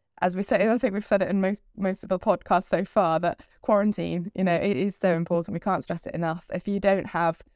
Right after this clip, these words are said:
you can't stop the migration of ticks as such, but you can prevent buying in animals with the disease that then the ticks will bite and, and spread it, you know, to other animals, to naive animals. Um, and again, it's a lot about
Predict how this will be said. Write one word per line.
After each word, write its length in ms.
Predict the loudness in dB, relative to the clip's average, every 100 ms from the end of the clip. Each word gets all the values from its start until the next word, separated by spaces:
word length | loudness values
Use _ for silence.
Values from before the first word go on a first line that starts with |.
| _ -10
you 280 | -4 -4 0
can't 220 | 0 0
stop 180 | -2 -2
the 60 |
migration 520 | -2 0 0 -2 -2
of 120 | -6 -6
ticks 320 | -10 -8 -10
as 80 | 0
such, 320 | 0 0 -8
but 100 | -10
you 100 | -10
can 460 | -6 -4 -2 -2 -4
prevent 360 | -2 -2 -2 -4
buying 320 | -4 -2 0
in 160 | 0 0
animals 480 | -2 -2 -2 -4 -4
with 140 | -8
the 80 | -6
disease 420 | -6 -4 -4 -4
that 160 | -4 -2
then 200 | -2 -2
the 60 | -4
ticks 280 | -8 -10
will 60 | -6
bite 280 | 0 0 0
and, 140 | -4 -6
and 180 | -6 -8
spread 280 | -6 -2 -2
it, 160 | -4 _ _ _ _ _ -6
you 120 | -2
know, 120 | -2
to 160 | -2 0
other 200 | 2 0
animals, 320 | 0 -2 -6
to 200 | -4 -6
naive 440 | -2 -4 -2 -4 -4
animals. 500 | -4 -6 -6 -8 _ _ _ -6
Um, 360 | -4 -2 -2 -6 _ -4
and 120 | -2
again, 200 | 2 0
it's 120 | 0
a 60 | 0
lot 160 | 2 2
about 380 | 2 0 -2